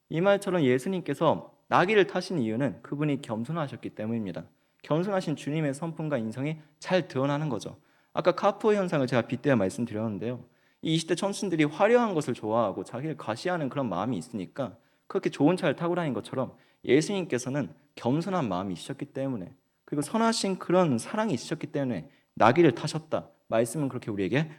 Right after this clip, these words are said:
알려주고 있습니다. 겸손의 왕 예수님께서 타신 것은 나귀였던 것이죠. 이와 같이 주님께서 쓰시는 사람도 연관이 되어 있습니다. 주님이 아주 뭐 보잘것없고 비천한 그 나귀를 타셨던 것처럼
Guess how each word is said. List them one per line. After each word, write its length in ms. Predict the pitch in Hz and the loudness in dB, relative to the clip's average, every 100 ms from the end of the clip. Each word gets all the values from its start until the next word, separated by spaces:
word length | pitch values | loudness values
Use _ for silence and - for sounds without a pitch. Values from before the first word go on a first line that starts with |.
| _ | _
알려주고 540 | - 92 113 104 90 82 | 0 6 6 4 0 -2
있습니다. 440 | 82 120 107 - - _ _ _ _ - | -2 -2 -2 -4 -10 _ _ _ _ 0
겸손의 480 | 143 175 190 214 | 4 6 6 4
왕 300 | 156 113 92 | 6 6 4
예수님께서 500 | 98 120 156 143 127 | 4 2 2 -2 -4
타신 360 | 120 - 135 131 | -4 -2 0 0
것은 260 | 98 165 175 - _ | 0 -2 -4 -8 _
나귀였던 580 | - 90 110 156 - 143 | -2 0 2 2 0 -4
것이죠. 360 | 82 - - - _ _ _ _ _ | -6 -10 -18 -20 _ _ _ _ _
이와 220 | 156 226 | 8 10
같이 500 | 131 104 - 170 98 - | 10 6 2 2 2 0
주님께서 460 | - 196 196 190 | 0 0 0 0
쓰시는 460 | 160 240 233 226 185 | -2 -2 -2 -2 -2
사람도 340 | 196 175 165 | 0 2 2
연관이 380 | 127 104 120 117 | 2 2 0 0
되어 220 | - 101 | -2 -2
있습니다. 500 | 92 - 101 85 87 - _ _ _ | -2 -4 -8 -8 -10 -12 _ _ _
주님이 400 | - 170 202 196 | -2 0 2 4
아주 380 | 135 143 208 226 | 4 4 4 2
뭐 160 | 160 | 0
보잘것없고 920 | - 147 208 214 175 135 127 - 151 147 | 2 0 0 0 -2 -2 -4 -4 -4 -2
비천한 380 | 143 - 147 139 | -4 -4 -4 -2
그 80 | |
나귀를 400 | 123 104 120 185 | 2 4 4 2
타셨던 440 | 175 180 - - 220 | 0 -8 -10 -8 -6
것처럼 560 | 131 - 131 131 82 | -6 -4 -2 -2 -2